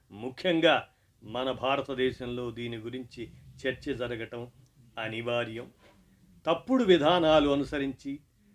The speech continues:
శ్రీలంకను దివాళా తీయించిన పాలకులను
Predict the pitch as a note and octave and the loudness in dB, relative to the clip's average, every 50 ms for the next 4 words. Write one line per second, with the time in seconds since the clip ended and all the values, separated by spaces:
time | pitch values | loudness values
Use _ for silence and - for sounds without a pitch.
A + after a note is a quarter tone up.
0 | _ _ _ _ - - B2+ D3+ E3 D#3+ D#3 D#3 C#3+ D3 D3+ C#3 B2+ B2 A#2+ C3+ | _ _ _ _ -12 -2 2 4 4 6 6 4 2 0 -2 -4 -4 -4 -2 -2
1 | C#3+ D3+ D3+ D3+ C#3+ C#3+ C#3 C3+ C3 - C3 C3 B2+ B2 A#2 - C3+ A#2+ A2+ - | 2 4 4 6 6 4 4 2 0 -2 -4 -6 -6 -6 -8 -8 -10 -10 -10 -8
2 | - C3 C3+ C3 C3 C3+ C3 B2+ - C3 B2 B2 B2 B2+ C#3 D#3+ | -6 -4 -2 -2 0 -2 -2 -4 -6 -8 -8 -6 -6 -8 -8 -10